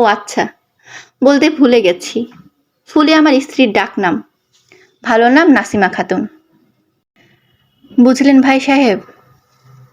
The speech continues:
ধলা বড় সুন্দর গ্রাম, একেবারে নদীর তীরের গ্রাম। নদীর নাম কাঞ্চন। মাছ খুবই সস্তা। জেলেরা নদী থেকে মাছ ধরে বাড়িতে দিয়ে যায়,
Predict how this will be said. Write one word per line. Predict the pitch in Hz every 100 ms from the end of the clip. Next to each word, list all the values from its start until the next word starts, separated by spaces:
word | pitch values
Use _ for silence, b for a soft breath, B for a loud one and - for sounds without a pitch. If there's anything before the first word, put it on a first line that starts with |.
| _ _ _ _ -
ধলা | 220 233 226 240
বড় | 254 269
সুন্দর | 262 - 190 180 180
গ্রাম, | 175 165 - - _ _ _ _ b b b b b - 226
একেবারে | 269 262 262
নদীর | 247 240 254 247
তীরের | 262 254 247
গ্রাম। | 240 247 294 - - - - - - _ -
নদীর | 247 214 220
নাম | 220 220
কাঞ্চন। | 214 175 180 - 220 - _ _ b b b b b 254
মাছ | 285 359 - -
খুবই | 302 330
সস্তা। | 359 269 - - - - _ _ _ _ _ _ _ _ _ _
জেলেরা | 208 240 247 240 247 240
নদী | 240 247
থেকে | 269 254
মাছ | 233 226 226
ধরে | 247 240
বাড়িতে | 226 220 220
দিয়ে | 220 226 226
যায়, | 226 269